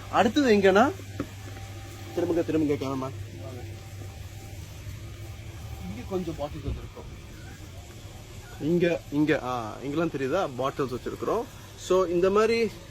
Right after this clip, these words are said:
டிஃப்ரெண்ட், அ, பாட்டில்ஸ் வச்சிருக்கோம். இது, இது வந்து பவுடர் வைக்கிறது. அல்ல,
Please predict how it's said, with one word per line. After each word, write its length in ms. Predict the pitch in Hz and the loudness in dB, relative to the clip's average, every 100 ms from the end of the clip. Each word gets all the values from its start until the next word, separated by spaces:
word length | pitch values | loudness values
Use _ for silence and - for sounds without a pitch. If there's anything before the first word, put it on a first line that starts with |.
| - | -2
டிஃப்ரெண்ட், 520 | 165 - 214 220 - | -2 8 8 8 6
அ, 440 | 180 156 143 143 139 | 8 8 6 6 4
பாட்டில்ஸ் 400 | 139 160 175 151 147 | 4 6 6 6 2
வச்சிருக்கோம். 300 | 139 151 151 | 2 0 6
இது, 220 | 170 180 - - - 165 | 8 8 6 -12 -10 -2
இது 220 | 190 202 | 6 8
வந்து 360 | 180 180 190 156 | 8 10 10 10
பவுடர் 300 | 165 196 202 | 8 10 10
வைக்கிறது. 460 | 180 156 139 127 127 - - - | 8 6 2 2 0 0 -2 0
அல்ல, 240 | 160 151 | 0 4